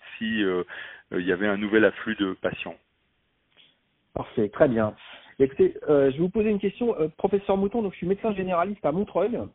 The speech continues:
Speaker 2: dans le quatre-vingt-treize, et je suis, euh, depuis plus de vingt ans, une femme de soixante-trois ans qui a un lupus, qui est bien contrôlée par, euh,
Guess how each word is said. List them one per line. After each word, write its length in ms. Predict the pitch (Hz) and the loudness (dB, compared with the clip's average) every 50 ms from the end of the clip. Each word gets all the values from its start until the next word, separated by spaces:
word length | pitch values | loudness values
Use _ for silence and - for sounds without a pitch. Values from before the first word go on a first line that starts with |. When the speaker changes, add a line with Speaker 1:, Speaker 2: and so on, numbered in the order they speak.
| _ _ _ | _ _ _
Speaker 2:
dans 160 | - 123 131 | -12 -8 -8
le 60 | 131 | -8
quatre-vingt-treize, 800 | 131 - 180 - - 185 160 151 143 139 - - 147 156 190 214 196 147 123 110 104 _ _ _ _ _ _ _ _ _ _ _ - 127 | -6 -6 -8 -4 -4 -4 -2 -2 -4 -6 -6 -6 -4 -4 -4 -4 -4 -6 -6 -8 -8 _ _ _ _ _ _ _ _ _ _ _ -8 -4
et 600 | 135 139 139 135 135 135 135 131 131 127 120 117 | -2 0 2 2 2 2 2 2 0 -2 -2 -2
je 120 | 135 147 147 - - | -2 -4 -4 -4 -8
suis, 300 | - 180 180 196 196 180 | -8 -6 -2 0 2 4
euh, 120 | 147 135 | 4 4
depuis 320 | 127 131 131 131 - 151 139 | 4 2 -2 -2 -4 -8 -6
plus 140 | - 196 | -4 -4
de 80 | 185 165 | -4 0
vingt 240 | 156 160 156 156 - | 0 0 0 0 -2
ans, 240 | 175 185 190 190 185 | -2 0 0 0 0
une 200 | 156 143 135 135 | -2 -4 -6 -4
femme 360 | - 170 170 180 175 165 147 | -2 0 0 0 0 -2 -2
de 240 | 131 127 127 127 123 | 0 0 0 0 -2
soixante-trois 580 | - - 175 175 - 190 170 - - 156 151 139 | -2 -4 -4 -4 -2 -6 -6 -4 -2 -2 0 0
ans 280 | 139 139 156 202 220 _ _ _ _ _ _ _ _ _ _ _ | 0 -4 -4 -6 -8 _ _ _ _ _ _ _ _ _ _ _
qui 100 | - 139 | -6 -2
a 60 | 135 | -2
un 40 | 131 | -2
lupus, 380 | 139 147 139 143 143 190 196 _ - _ _ _ _ _ _ _ _ _ _ _ _ _ _ _ _ _ _ _ | -2 -4 -6 -8 -8 -8 -8 _ -18 _ _ _ _ _ _ _ _ _ _ _ _ _ _ _ _ _ _ _
qui 120 | - 120 | -6 -6
est 60 | 113 | -4
bien 180 | 107 113 151 151 | 0 2 0 0
contrôlée 440 | - 147 131 - - 127 123 131 131 | 2 -2 -4 -2 0 2 2 2 2
par, 340 | - 123 113 107 104 101 | 0 -4 -6 -4 -4 -4
euh, 80 | 98 98 | -4 -4